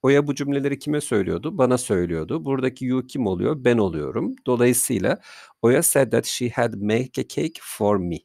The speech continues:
benim için yapmıştı. Ben bunları da kime aktarıyordum? Ali'ye aktarıyordum. "My brother is not sleeping in his room." Kimin odasında uyumuyor? Kendi odasında uyumuyor. Oya said that her brother, my dediğimiz kim?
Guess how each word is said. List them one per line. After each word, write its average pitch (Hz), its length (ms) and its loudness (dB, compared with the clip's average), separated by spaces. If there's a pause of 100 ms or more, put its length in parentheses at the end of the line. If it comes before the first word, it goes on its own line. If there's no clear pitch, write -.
(260)
benim 95 220 0
için - 200 -8
yapmıştı. 101 560 -4
Ben 95 180 -2
bunları 90 260 -4
da 90 80 -2
kime 98 220 -6
aktarıyordum? 85 680 -2
Ali'ye 92 260 0
aktarıyordum. 85 600 -2 (920)
"My 135 180 4
brother 214 260 8
is 170 200 4
not 180 160 4
sleeping 160 500 4
in 117 80 0
his 107 340 0
room." 92 280 2 (100)
Kimin 131 220 0
odasında 98 440 -2
uyumuyor? 110 340 -2
Kendi 165 260 0
odasında 101 480 0
uyumuyor. 85 600 -4 (380)
Oya 220 180 6
said 147 300 2
that - 260 0 (100)
her 147 320 4
brother, 87 440 4
my 110 300 0
dediğimiz 104 480 -2
kim? - 260 -6